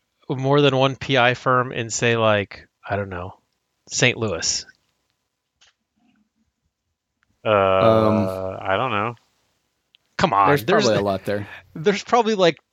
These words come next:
Speaker 1: there's probably, like, six thousand in Columbus <laughs> alone. Just Joe
Speaker 2: Maybe,
Speaker 1: Schmo.
Speaker 2: maybe there's a lo-,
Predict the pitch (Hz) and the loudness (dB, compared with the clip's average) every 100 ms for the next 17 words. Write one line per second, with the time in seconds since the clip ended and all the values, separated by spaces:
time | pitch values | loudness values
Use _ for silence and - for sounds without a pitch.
0 | - - 185 - 349 294 170 - 254 - | -20 -6 -4 2 2 4 2 2 2 2
1 | - 151 170 143 127 135 135 123 - 151 | 2 4 2 2 0 2 2 2 2 2
2 | 131 - 220 185 - - _ _ _ _ | 2 2 4 2 -2 -20 _ _ _ _
3 | - 143 175 160 160 139 185 139 110 139 | -8 -4 0 0 0 -2 0 -2 0 2
4 | 143 208 202 123 123 113 220 202 196 | 4 2 2 4 4 4 2 2 0